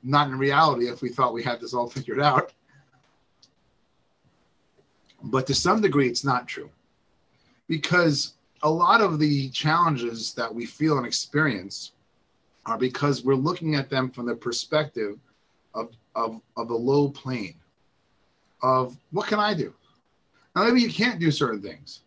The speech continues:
but we all can do a lot, lot more. We're capable of doing a lot, lot more.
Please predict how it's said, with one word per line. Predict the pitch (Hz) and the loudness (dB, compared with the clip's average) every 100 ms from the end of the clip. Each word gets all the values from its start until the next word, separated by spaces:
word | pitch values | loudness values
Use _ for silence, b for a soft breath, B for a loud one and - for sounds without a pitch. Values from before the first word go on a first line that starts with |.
| _ _ _ _ - | _ _ _ _ -2
but | 170 | 0
we | 170 | 4
all | 180 214 226 | 6 6 4
can | 156 139 | 0 0
do | 165 185 143 | 2 2 2
a | |
lot, | 110 113 117 143 170 - - | -2 -6 -2 2 2 2 0
lot | 147 143 | 2 2
more. | 110 123 139 117 | -2 -4 -2 -2
We're | 107 | -4
capable | 107 - - 180 165 139 127 113 | -10 -16 -4 -4 -2 -4 -4 -6
of | |
doing | 117 127 | -4 -4
a | 117 | -4
lot, | 120 139 143 | 0 2 2
lot | 131 127 117 | 2 0 0
more. | 127 135 120 | -2 -2 -2